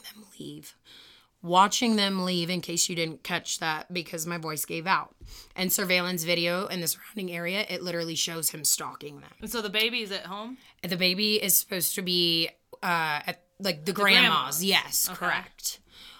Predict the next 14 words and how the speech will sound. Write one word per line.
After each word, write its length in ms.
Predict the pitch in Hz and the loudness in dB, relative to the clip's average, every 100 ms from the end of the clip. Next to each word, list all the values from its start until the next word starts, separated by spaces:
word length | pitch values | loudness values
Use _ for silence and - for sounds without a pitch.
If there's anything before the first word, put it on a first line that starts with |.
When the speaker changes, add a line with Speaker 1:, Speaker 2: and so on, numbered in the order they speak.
| - - | -8 0
Speaker 1:
Only 220 | 208 202 | 2 4
minutes 420 | 190 220 269 - | 6 6 4 2
later, 360 | 220 180 185 180 | 2 4 4 2
witnesses 480 | 190 233 240 277 | 0 2 0 0
reported 480 | 262 - 214 202 185 | -2 0 2 2 2
someone 340 | - 202 196 190 | 2 2 0 0
opening 420 | 196 196 233 226 | -2 0 0 0
fire. 640 | - 190 160 151 156 180 233 - _ | 4 6 6 6 0 -4 -6 -12 _
Katie 360 | - 202 233 - | -2 0 0 2
and 140 | 254 | 0
Tony 300 | - 185 180 | 2 0 0
were 120 | 175 | -2
fatally 460 | - 185 175 175 175 | 0 2 2 2 0
shot. 400 | - 165 113 | 0 2 -2